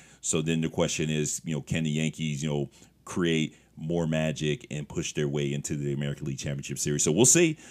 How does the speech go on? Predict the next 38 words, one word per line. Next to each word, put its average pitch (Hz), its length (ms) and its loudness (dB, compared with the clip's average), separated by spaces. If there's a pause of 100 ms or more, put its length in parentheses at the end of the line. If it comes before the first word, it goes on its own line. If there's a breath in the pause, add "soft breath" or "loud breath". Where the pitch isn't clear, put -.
(140 loud breath)
So 80 240 2
tune 98 240 4
in 92 80 4
tonight. 85 240 2
It's 85 100 0
gonna 82 120 0
be 80 80 4
a 73 40 2
great 76 220 2
game, 73 380 2 (360 loud breath)
and, 76 460 4
uh, 71 320 -2
I'm 76 140 0
excited 73 440 0
to 76 120 -4
see 78 340 4
it, 76 100 2
and 71 220 0
we'll, 76 380 0 (120)
you 71 100 -10
know, 71 80 -6
we'll 73 260 -6
kinda 78 240 -4
recap 78 360 0
it, 76 220 -2 (340 loud breath)
uh, 78 140 0
on 73 220 -2
Wednesday. 71 420 -2 (960)
N 175 120 10
F 156 160 8
L, 80 180 8
let's 101 140 4
go 127 100 6
to 110 80 0
the 92 60 -2
Sunday 90 320 6
winners. 76 420 0 (400 loud breath)
So 101 540 4